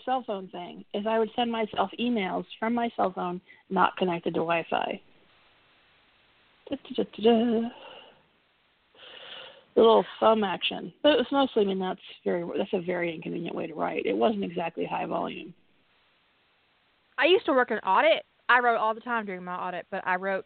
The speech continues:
Speaker 2: on, um, my own, um, device.
Speaker 1: Mm-hmm.
Speaker 2: I had one of those Danas.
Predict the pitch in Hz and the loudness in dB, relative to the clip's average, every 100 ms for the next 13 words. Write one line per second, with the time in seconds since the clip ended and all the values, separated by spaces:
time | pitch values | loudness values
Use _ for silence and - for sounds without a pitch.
0 | - 196 185 180 175 - 185 175 170 170 | -4 0 0 0 -4 -6 -4 -4 -6 -12
1 | - _ _ _ _ _ 190 175 - 196 | -14 _ _ _ _ _ -2 -2 2 4
2 | 196 190 180 170 - 170 165 160 - 180 | 4 2 0 -4 -4 -2 -2 -6 -2 6
3 | 180 160 - _ _ _ _ _ _ _ | 6 6 0 _ _ _ _ _ _ _
4 | _ _ _ _ _ _ _ _ - 196 | _ _ _ _ _ _ _ _ -2 2
5 | 190 190 _ _ _ _ _ _ _ _ | 2 0 _ _ _ _ _ _ _ _
6 | _ _ _ _ _ _ _ _ _ _ | _ _ _ _ _ _ _ _ _ _
7 | _ _ _ _ _ _ _ - - 269 | _ _ _ _ _ _ _ -10 2 6
8 | 302 285 294 240 214 196 190 214 302 | 6 4 2 2 0 -2 -2 0 -4